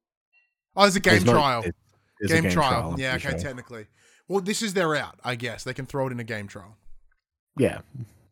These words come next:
Speaker 2: After the launch.
Speaker 1: Yeah, after, yeah, yeah, way after launch.
Speaker 2: <laughs>
Speaker 1: Way after
Speaker 2: Way
Speaker 1: launch.
Speaker 2: after.
Speaker 1: All right, let's get into the games that are coming out for PlayStation Plus this month. Uh, if you have a PlayStation Plus Extra, you get the following. Far Cry six,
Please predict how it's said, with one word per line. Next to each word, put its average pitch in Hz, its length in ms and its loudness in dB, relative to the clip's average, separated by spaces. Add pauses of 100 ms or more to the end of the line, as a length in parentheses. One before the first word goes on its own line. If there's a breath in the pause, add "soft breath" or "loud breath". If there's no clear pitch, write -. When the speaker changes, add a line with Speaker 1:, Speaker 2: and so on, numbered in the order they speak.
(380)
Speaker 2:
After 101 340 0
the 78 60 -6
launch. 82 340 -8
Speaker 1:
Yeah, 160 140 0
after, 139 260 -4
yeah, 131 80 -6
yeah, 127 220 -6
way 170 420 2
after 131 300 -4
launch. 104 420 -16 (120)
Speaker 2:
<laughs> - 120 -18
Speaker 1:
Way 330 120 8
after 120 200 -2
Speaker 2:
Way 110 140 0
Speaker 1:
launch. 85 80 -4
Speaker 2:
after. 73 200 -12 (460 loud breath)
Speaker 1:
All 190 180 8
right, 185 100 2
let's 208 160 2
get 214 140 2
into 202 280 2
the 175 100 0
games 175 260 2
that 165 60 -4
are 160 40 -8
coming 165 280 -2
out 156 100 -2
for 143 80 -12
PlayStation 147 340 0
Plus 151 260 -4
this 147 320 -4
month. 151 340 -2 (340 loud breath)
Uh, 170 320 4
if 175 140 -6
you 208 120 0
have 185 280 2
a 156 40 -10
PlayStation 170 440 -4
Plus - 520 -4 (100)
Extra, 165 600 -2 (240 soft breath)
you 151 160 -4
get 160 180 0
the 143 80 -6
following. 160 480 -2
Far 170 240 0
Cry 185 220 0
six, - 580 0